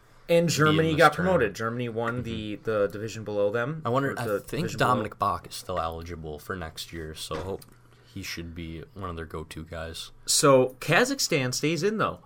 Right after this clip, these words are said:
Speaker 1: and they actually, at least in the first period, made it a bit of a game against the U S A. They, uh,
Speaker 2: Mm-hmm.
Speaker 1: they tied it. There, it was a tie game at one,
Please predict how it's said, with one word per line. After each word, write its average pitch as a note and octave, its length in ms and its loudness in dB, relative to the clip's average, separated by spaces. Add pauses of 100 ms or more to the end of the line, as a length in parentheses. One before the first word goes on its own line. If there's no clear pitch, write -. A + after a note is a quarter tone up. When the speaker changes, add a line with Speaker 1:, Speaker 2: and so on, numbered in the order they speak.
Speaker 1:
and D#3 160 4
they A#3 180 12
actually, F#3 800 0 (160)
at D#3 100 4
least F#3+ 220 -2
in F3 80 -2
the D#3+ 60 0
first D3+ 320 0
period, E3+ 340 2
made B2+ 220 0
it A#2 100 0
a A2 60 -6
bit A#2 160 0
of A2 80 0
a G#2+ 40 -2
game B2 320 -4
against F2+ 420 -6
the F#2 60 -10
U F2 140 -4
S - 160 -8
A. E2 160 -6
They, F2 300 -4
uh, F2 40 -4 (140)
Speaker 2:
Mm-hmm. E2+ 140 -4 (160)
Speaker 1:
they F#2+ 240 0 (100)
tied B2 360 2
it. B2 160 -2
There, A2+ 100 -2
it A2 100 -2
was A2+ 140 0
a A2 40 -2
tie E3 220 4
game C#3 240 0
at G2 140 -4
one, G2 320 -2